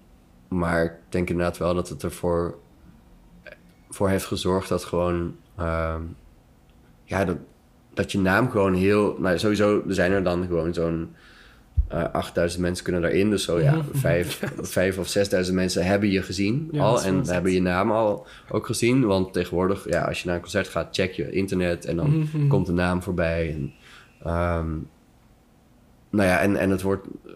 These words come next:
Speaker 1: zo'n, zo'n evenement wordt ook flink gepromoot. Dus, dus dat gaat gewoon ook langs, eh, langs heel veel, heel veel mensen.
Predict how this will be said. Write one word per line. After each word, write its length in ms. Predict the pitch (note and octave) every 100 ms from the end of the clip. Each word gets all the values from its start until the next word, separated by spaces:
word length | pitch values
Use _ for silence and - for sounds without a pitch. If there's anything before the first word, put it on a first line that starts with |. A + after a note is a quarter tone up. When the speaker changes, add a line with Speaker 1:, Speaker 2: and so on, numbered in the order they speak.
| -
Speaker 1:
zo'n, 380 | D2+ - F#2 E2
zo'n 240 | E2+ F2
evenement 400 | D#2 F2 F#2 F2+
wordt 140 | F#2 F2+
ook 120 | F2
flink 180 | - F2
gepromoot. 840 | F2+ - G2 G2 G2 G2 F#2+ - -
Dus, 320 | F2 - - - - -
dus 140 | F2+
dat 200 | G2 F2+
gaat 240 | - F#2+ -
gewoon 300 | F2+ F#2 F2
ook 140 | F2
langs, 560 | F2 F2+ F2+ - - - - - - -
eh, 640 | E2+ E2+ E2+ E2 E2 E2 E2 - - _ -
langs 280 | G2 G2
heel 220 | G#2 A2 F#2+
veel, 500 | F#2 F#2 F2+ - -
heel 180 | G#2 G2
veel 120 | F#2
mensen. 600 | F2+ G#2 - D3+ D3